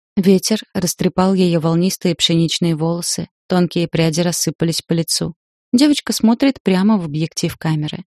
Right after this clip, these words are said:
"Большинство детей на фото улыбаются только в том случае, если их об этом попросят", подумала Мариса. "Или они вообще отказываются позировать, или хмурятся. Но Петра ничего такого не делает.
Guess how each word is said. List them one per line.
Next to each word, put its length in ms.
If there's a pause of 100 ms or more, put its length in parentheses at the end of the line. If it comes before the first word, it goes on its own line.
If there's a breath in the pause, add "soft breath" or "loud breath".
(240)
"Большинство 560
детей 360
на 100
фото 300
улыбаются 580
только 320
в 80
том 180
случае, 520
если 300
их 200
об 120
этом 220
попросят", 600 (180)
подумала 400
Мариса. 460 (400)
"Или 200
они 140
вообще 440
отказываются 680
позировать, 680 (120)
или 200
хмурятся. 640 (360)
Но 160
Петра 320
ничего 360
такого 340
не 140
делает. 420